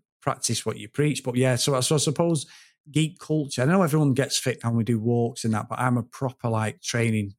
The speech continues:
I've got a proper gym there, Olympic weight gym, and everything. I bought a, a brand new multi-gym at Christmas. And, and I'm not, like, some Arnie guy. I'm not like that. But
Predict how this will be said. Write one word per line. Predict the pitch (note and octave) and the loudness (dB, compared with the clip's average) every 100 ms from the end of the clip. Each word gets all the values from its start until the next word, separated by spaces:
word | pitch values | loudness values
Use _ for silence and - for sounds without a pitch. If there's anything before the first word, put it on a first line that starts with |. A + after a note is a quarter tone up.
| - | -8
I've | A2+ | -6
got | A#2+ | -6
a | |
proper | - B2+ G#2+ | -6 -6 -4
gym | - A#2 | -2 0
there, | A#2 G#2+ | 2 0
Olympic | A2+ A2+ - - | 0 -2 -4 -6
weight | A#2 A2+ A2+ | -4 -4 -6
gym, | - A2+ A2 | -4 -2 0
and | G#2 G2+ _ - _ - | -2 -6 _ -20 _ -8
everything. | A#2 A#2 - G#2 | -4 -4 -2 -4
I | G#2 | -4
bought | A#2 A#2+ | -2 0
a, | A2+ A2+ | -2 -4
a | |
brand | G#2+ A#2 A2+ | -4 -2 0
new | G#2+ | 0
multi-gym | A#2 B2+ A2+ G#2+ | 0 -2 -4 -6
at | - | -8
Christmas. | - G#2+ - G2+ - | -16 -20 -20 -16 -14
And, | A#2+ A#2 | -8 -2
and | C#3 | 2
I'm | D3 | 4
not, | D3+ B2+ | 2 4
like, | A#2 A2 G#2+ | 2 2 -4
some | - A2+ G#2+ G#2+ - | -8 -10 -12 -14 -6
Arnie | A#2 A#2 A2 G#2+ | 0 0 -2 -4
guy. | G#2 - A2 _ _ _ _ B2 | -6 -8 -20 _ _ _ _ -2
I'm | C3 | 0
not | B2+ | 0
like | A#2 A2+ | -2 -2
that. | A#2 A#2 | -4 -2
But | A#2+ A#2+ | -2 -2